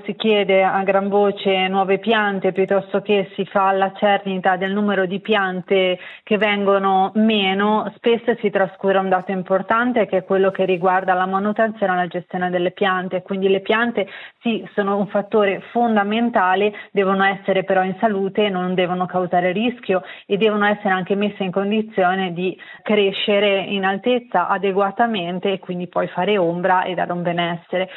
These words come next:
Quindi sono tutti fattori che vanno considerati, non si può auspicare che una singola pianta in centro ad una piazza altamente cementificata possa fare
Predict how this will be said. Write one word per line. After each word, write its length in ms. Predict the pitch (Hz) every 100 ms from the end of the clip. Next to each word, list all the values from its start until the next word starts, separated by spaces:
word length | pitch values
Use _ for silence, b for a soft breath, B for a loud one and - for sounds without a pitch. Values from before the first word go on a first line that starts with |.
| B
Quindi 220 | - 247
sono 140 | 220 233
tutti 220 | 254 233
fattori 360 | 233 233 285 262
che 140 | 196
vanno 480 | 180 185 190 185 190
considerati, 760 | - 185 - 190 190 180 180 180
non 140 | 175
si 100 | 185
può 200 | 175 208
auspicare 760 | 190 190 - 202 196 190 185
che 180 | 185 196 196 B B
una 240 | 196 190 -
singola 340 | 214 208 208
pianta 720 | 208 214 196 190 190 185 185
in 180 | 185 185
centro 640 | - 202 202 196 196 196 190
ad 420 | 190 190 196 185
una 200 | 190 190
piazza 320 | 202 196 -
altamente 440 | 185 196 196 185
cementificata 920 | 196 202 202 190 196 202 208 208 190 -
possa 380 | - 185 - 180
fare 420 | - 190 185 190